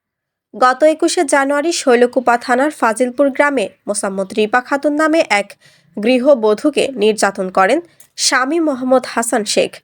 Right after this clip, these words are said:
মোহাম্মদ হাসান শেখ ফাজিলপুর গ্রামের মোহাম্মদ মোক্তার শেখের ছেলে এবং রিপা খাতুন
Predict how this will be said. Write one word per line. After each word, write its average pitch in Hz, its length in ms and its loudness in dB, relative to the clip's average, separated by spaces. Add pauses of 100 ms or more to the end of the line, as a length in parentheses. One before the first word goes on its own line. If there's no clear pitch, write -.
(440)
মোহাম্মদ 285 480 2
হাসান 269 420 -2
শেখ 339 280 0
ফাজিলপুর 285 560 0
গ্রামের 214 400 0
মোহাম্মদ 233 500 0 (200)
মোক্তার 254 420 2
শেখের 285 400 0
ছেলে - 320 -2 (400)
এবং 226 280 0
রিপা 240 280 0
খাতুন 214 380 -2